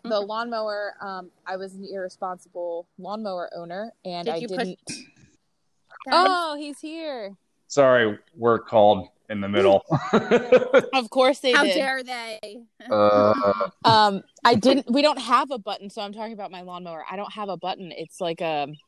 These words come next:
Speaker 1: it's an easy start. You just, like, hold the handle. But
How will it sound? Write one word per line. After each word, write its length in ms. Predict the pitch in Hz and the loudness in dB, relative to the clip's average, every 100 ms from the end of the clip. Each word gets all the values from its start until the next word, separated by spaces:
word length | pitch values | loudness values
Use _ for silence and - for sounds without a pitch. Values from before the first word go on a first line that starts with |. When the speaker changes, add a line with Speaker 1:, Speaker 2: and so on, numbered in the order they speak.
| _ - - _ _ _ | _ -20 -20 _ _ _
Speaker 1:
it's 120 | 170 | -12
an 100 | 175 | -10
easy 280 | 156 196 190 | -6 -4 -4
start. 360 | - 185 180 143 | -4 -2 -2 -2
You 80 | |
just, 140 | 170 165 | -6 -6
like, 120 | 170 | -6
hold 220 | 180 165 | -4 -4
the 80 | 165 | -4
handle. 400 | 165 165 185 196 _ _ _ | -6 -4 -4 -6 _ _ _
But 360 | 180 202 190 | 4 6 6